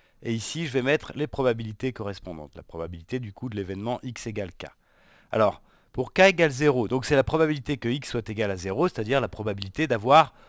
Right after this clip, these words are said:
aucune fois face. Et on avait vu que ça, ça faisait un sur trente-deux. On avait calculé, ça faisait un sur trente-deux. Alors, ensuite, pour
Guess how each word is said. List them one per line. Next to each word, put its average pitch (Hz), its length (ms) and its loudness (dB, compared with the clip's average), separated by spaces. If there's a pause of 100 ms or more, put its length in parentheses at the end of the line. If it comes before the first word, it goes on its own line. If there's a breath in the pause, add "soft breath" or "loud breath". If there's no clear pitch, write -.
(120)
aucune 165 320 -4
fois 117 240 -2
face. - 520 2 (440 soft breath)
Et 113 40 -4
on 127 40 0
avait 139 160 4
vu 147 180 -4
que - 80 -12
ça, 190 140 4
ça 185 160 -2
faisait 139 480 -4
un 185 220 0
sur - 240 -10
trente-deux. 98 480 -6 (680)
On - 80 -20
avait 92 100 -18
calculé, 101 640 -6
ça 113 140 -12
faisait 98 220 -14
un 131 120 -8
sur 95 200 -14
trente-deux. 82 400 -12 (720 soft breath)
Alors, 120 320 6 (400)
ensuite, 143 560 -6
pour 143 200 -2